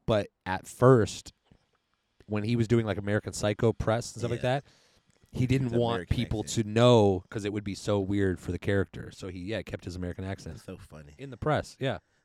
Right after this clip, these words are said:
Speaker 2: That's so funny. I wonder if Robert Downey Junior keeps his British accent when he does, uh, Sherlock
Speaker 1: Sherlock?
Speaker 2: Holmes.
Speaker 1: Um, okay, Daniel Day-Lewis.
Speaker 2: Oh, the best.
Speaker 1: Touted as
Speaker 2: The
Speaker 1: one of the
Speaker 2: best.
Speaker 1: greatest actors that's ever lived.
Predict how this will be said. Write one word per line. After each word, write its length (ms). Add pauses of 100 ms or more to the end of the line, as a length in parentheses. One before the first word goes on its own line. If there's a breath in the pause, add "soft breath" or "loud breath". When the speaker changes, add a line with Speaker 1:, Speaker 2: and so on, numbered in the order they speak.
(120)
Speaker 2:
That's 160
so 120 (120)
funny. 220 (680)
I 80
wonder 200
if 100
Robert 220
Downey 180
Junior 260
keeps 240
his 80
British 340
accent 360 (160)
when 100
he 60
does, 280
uh, 320
Sherlock 520
Speaker 1:
Sherlock? 0
Speaker 2:
Holmes. 240 (1300 soft breath)
Speaker 1:
Um, 360
okay, 380 (280)
Daniel 320
Day-Lewis. 640 (120)
Speaker 2:
Oh, 260 (280 loud breath)
the 100
best. 440
Speaker 1:
Touted 400
as 420 (360)
Speaker 2:
The 100
Speaker 1:
one 280
of 80
the 80
Speaker 2:
best. 40
Speaker 1:
greatest 360
actors 320
that's 180
ever 160
lived. 320